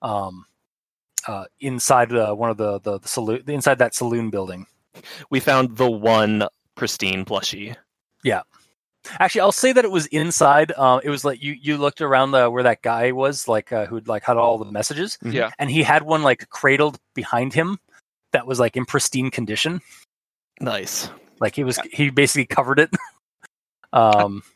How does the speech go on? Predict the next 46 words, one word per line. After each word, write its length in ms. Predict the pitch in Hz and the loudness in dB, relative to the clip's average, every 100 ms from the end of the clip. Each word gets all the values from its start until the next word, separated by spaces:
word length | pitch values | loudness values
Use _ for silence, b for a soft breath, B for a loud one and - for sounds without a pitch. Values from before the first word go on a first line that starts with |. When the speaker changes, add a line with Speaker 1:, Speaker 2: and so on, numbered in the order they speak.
| _ | _
Speaker 3:
I 80 | 170 | -6
don't 240 | 175 170 135 | -4 -4 2
know 160 | 127 | 2
if 140 | 117 127 | 2 0
I'm 120 | 110 | 2
actually 300 | 110 - 113 | 0 0 -6
gonna 140 | 101 | -6
give 160 | 98 95 | -4 0
that 200 | 95 95 | -2 -2
to 100 | - | -4
my 140 | 90 | -4
niece, 500 | 87 95 95 92 - - | -2 -6 -8 -6 -6 -4
but 140 | 101 | 0
I 100 | 98 | 2
will 180 | 101 95 | 2 0
hold 240 | 90 98 101 | -2 -2 0
on 200 | 104 104 | -2 -2
to 200 | 110 104 | -6 -6
it 80 | 107 | -4
as 160 | 117 | -4
a 220 | 107 107 110 _ | 0 0 -2 _
trophy 500 | - 131 117 - 117 | 0 4 2 2 4
or 200 | 107 104 | 6 6
a 40 | 104 | 6
memento, 680 | 104 104 107 110 120 104 98 _ - 110 | 4 4 2 2 2 2 -2 _ -10 0
unless 220 | 101 370 | 2 4
Speaker 2:
Oh, 80 | 214 | 4
Speaker 3:
I'm 40 | |
Speaker 2:
no, 80 | 262 | 4
you, 60 | |
Speaker 3:
supposed 180 | 233 208 - | 2 -2 -6
to 60 | |
give 140 | - 95 | -6 -6
it 80 | |
to 80 | 170 | -4
Speaker 2:
you 100 | 101 | -2
Speaker 3:
her. 60 | - | -2
Speaker 2:
have 340 | - - 147 143 | -4 2 2 2
to 100 | 110 | -4
give 140 | 101 | -8
it 80 | 90 | -8
to 100 | - | -10
your 120 | 90 | -10
niece. 280 | 90 80 - | -10 -12 -6
Come 200 | - 107 | 0 0
on. 80 | 104 | 0